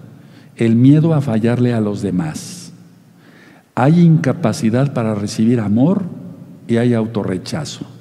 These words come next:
Todo eso se resuelve creyendo en Yahshua Mashiach y haciendo liberación demoníaca. Repito, hay dos videos en este mismo canal, Shalom ciento treinta y dos, de liberación demoníaca. Rompe maldiciones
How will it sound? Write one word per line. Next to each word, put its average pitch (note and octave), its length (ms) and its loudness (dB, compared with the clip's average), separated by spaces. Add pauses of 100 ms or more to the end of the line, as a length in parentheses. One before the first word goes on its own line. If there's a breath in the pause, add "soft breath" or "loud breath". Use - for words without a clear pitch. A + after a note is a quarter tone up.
(100)
Todo B2+ 300 0
eso D3 240 -2
se - 120 -6
resuelve D3 520 -2
creyendo B2+ 560 2
en A#2+ 100 0
Yahshua A#2+ 320 -4
Mashiach D#3 520 0 (440 loud breath)
y A2 120 0
haciendo C3+ 420 2
liberación A2 500 0
demoníaca. G2 500 -2
Repito, C#3+ 460 -2
hay C#3 80 -2
dos A#2 220 -4
videos C3 400 0
en B2 80 2
este A#2 180 -2
mismo A2 300 0
canal, A#2 220 -2
Shalom A2 260 -4
ciento G#2+ 260 -4
treinta G#2+ 240 -2
y A2 40 -2
dos, E3 240 -2 (680 loud breath)
de A2+ 160 0
liberación A2+ 580 0
demoníaca. G#2 760 -2 (160)
Rompe D#3 520 2
maldiciones C3 840 2